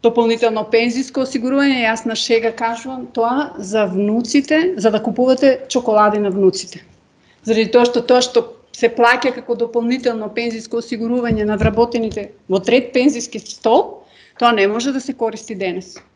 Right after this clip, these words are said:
Дури кога ќе отиде вработениот во пензија. И затоа велам за да купувате. Штом одеш во пензија, веќе си стар и нормално е, возрасен, и нормално е да се купуват, а, чоколади на внуците,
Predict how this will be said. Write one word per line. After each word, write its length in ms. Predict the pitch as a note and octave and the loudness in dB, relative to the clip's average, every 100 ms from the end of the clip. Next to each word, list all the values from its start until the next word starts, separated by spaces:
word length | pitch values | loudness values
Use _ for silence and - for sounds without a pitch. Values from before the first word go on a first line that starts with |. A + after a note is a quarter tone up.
| _ G3+ | _ -2
Дури 220 | C4+ D#4 | 2 4
кога 160 | E4+ D4 C#4+ | 4 2 2
ќе 140 | C#4 | -2
отиде 260 | C4+ B3 A#3+ | 0 2 2
вработениот 600 | A#3 A3 A3 G#3 F#3+ F#3 | 0 -4 -6 -2 -2 -4
во 60 | G3 | -4
пензија. 460 | G3 F#3 F3+ F3 - _ _ _ _ - | 0 0 0 -8 -14 _ _ _ _ -2
И 40 | |
затоа 320 | G#3+ G#3 B3 | 0 2 2
велам 300 | A#3+ B3 B3+ A3 | 0 -2 -4 -4
за 80 | |
да 140 | A3+ A3+ | -4 -4
купувате. 560 | A#3 A#3 G#3+ G3+ G3 - _ _ - | -6 -4 -4 -4 -8 -14 _ _ -2
Штом 220 | B3 A#3+ | 0 0
одеш 220 | A3+ G#3+ G3 | 0 -2 -4
во 80 | |
пензија, 380 | G3+ G#3+ A#3 B3+ | -4 -2 2 2
веќе 200 | A3 G3+ A3+ | 2 -2 -8
си 80 | A3 | -10
стар 380 | - G3 G#3+ G3 | -2 0 0 -4
и 140 | G#3+ | -4
нормално 480 | G3+ F#3+ G3 G3 G3+ G#3 | -2 -4 -4 -6 -6 -8
е, 40 | - - _ _ - | -10 -20 _ _ 0
возрасен, 680 | A3+ G#3+ G#3 F#3 A3+ A3+ - - - _ - | 4 4 4 2 4 2 0 -18 -20 _ -4
и 60 | A#3 | 0
нормално 500 | A3 A3+ A#3+ B3+ B3+ | 4 6 6 4 4
е 120 | C4 C4+ D4 - _ _ _ _ _ _ _ _ _ _ _ - | 2 0 -4 -16 _ _ _ _ _ _ _ _ _ _ _ -2
да 80 | A#3 | 0
се 140 | C#4 | 2
купуват, 380 | C4+ B3+ A3+ A3 G3 A3 G#3 | -2 -2 0 -2 -4 -6 0
а, 180 | G#3 | 0
чоколади 460 | G3+ B3 A3 G#3 G3+ | 0 -2 2 4 4
на 100 | F#3+ | 4
внуците, 640 | G3+ A#3+ D4+ D4 E4 E4+ | 2 -2 -2 0 0 -2